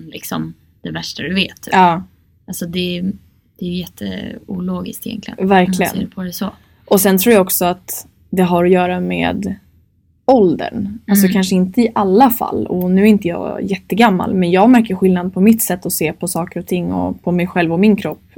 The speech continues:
Speaker 2: nu när jag är tjugofem mot när jag var arton, nitton, tjugo.
Speaker 1: Mm.
Speaker 2: Även om det innebar att jag var sjuk då. Men
Speaker 1: Mm.
Speaker 2: det är liksom, när man blir äldre så, så det finns andra viktigare saker att fokusera på än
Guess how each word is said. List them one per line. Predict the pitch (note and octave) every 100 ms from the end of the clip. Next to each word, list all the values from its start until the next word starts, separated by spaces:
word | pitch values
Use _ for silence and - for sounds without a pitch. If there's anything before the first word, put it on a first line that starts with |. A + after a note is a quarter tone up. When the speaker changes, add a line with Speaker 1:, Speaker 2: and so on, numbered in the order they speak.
| -
Speaker 2:
nu | F#3 F#3
när | F3
jag | F3
är |
tjugofem | E3 - - A3+ G#3+ F3+
mot | F3 E3 -
när | F3
jag | F3 E3+
var | D#2+ - - _
arton, | - F3+ -
nitton, | E3+ F3+ F3+
tjugo. | F#3 E3 F3+ F#3 - _ _
Speaker 1:
Mm. | A3 G#3 G3+
Speaker 2:
Även | F3+ E3+
om | F#3
det | F3
innebar | E3+ E3 E3+
att | E3
jag | F3
var | E3+
sjuk | F3+ - G#3 -
då. | -
Men | - F3+ F3 F#3+ _ _ _ _ _ _ -
Speaker 1:
Mm. | G#3 G#3
Speaker 2:
det | G3
är |
liksom, | F#3 F#3 F3+ F3+
när |
man | F#3 F#3
blir | -
äldre | A3 G#3 F3+
så, | E3+ F3 E3+ E3+ -
så | - - F3 E3 -
det | F3+
finns | F#3+ F#3 G3+
andra | F#3+ F#3 G3+
viktigare | F3+ F#3 - F#3+
saker | D#3+ - -
att | F#3
fokusera | - E3 F3 F3
på | - F3 -
än | F3+ E3+ E3